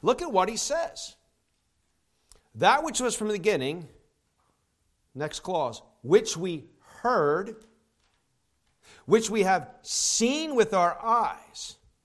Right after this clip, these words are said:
Both of those are perfect tense, by the way, which in the Greek means is an action completed in the past and having present and future implications. They were so moved by what they s-, heard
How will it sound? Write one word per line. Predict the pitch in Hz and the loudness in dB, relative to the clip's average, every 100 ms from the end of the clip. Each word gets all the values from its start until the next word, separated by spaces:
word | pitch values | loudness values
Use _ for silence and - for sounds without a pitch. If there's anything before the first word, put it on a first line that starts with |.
| _ _ _ _ 117 | _ _ _ _ 0
Both | 185 247 | 2 2
of | 277 | 2
those | 226 208 180 | 2 2 2
are | 160 | -4
perfect | - 208 214 202 - | -4 0 0 -2 -12
tense, | - 196 131 - | -12 -12 -12 -10
by | 127 98 | -10 -10
the | 92 | -12
way, | 85 - _ _ _ _ _ _ _ - | -20 -20 _ _ _ _ _ _ _ -16
which | 156 156 | -8 -6
in | 180 | -6
the | |
Greek | 147 226 247 208 | -4 -6 -6 -6
means | 190 185 170 | -6 -4 -8
is | 143 | -8
an | 160 - | -8 -6
action | 196 226 - 208 | -4 -4 -6 -8
completed | - 170 175 247 302 | -6 -8 -4 -4 -4
in | 277 254 | -8 -10
the | |
past | 226 180 160 139 165 - - _ _ _ - - | -10 -4 -2 -2 -6 -12 -14 _ _ _ -20 -10
and | 160 | -6
having | 175 180 180 165 | 0 0 -2 -8
present | - 220 226 247 226 | -4 -2 -2 -6 -8
and | 175 160 | -8 -8
future | - 214 - 143 143 | -8 -10 -8 -8 -8
implications. | 143 135 117 139 107 - - - - _ _ - | -12 -12 -12 -10 -12 -14 -20 -20 -20 _ _ -6
They | 190 | 0
were | 196 | 0
so | 190 254 254 285 285 285 - - | 0 0 4 6 4 0 -14 -6
moved | 160 202 294 339 269 190 180 - - | -2 2 4 6 4 0 -4 -14 0
by | 185 | 2
what | 190 185 180 | 6 4 4
they | 170 | -2
s-, | 139 - - - | -2 -2 -2 -2
heard | 175 - 208 233 262 302 349 330 | -6 -4 4 6 8 6 4 -4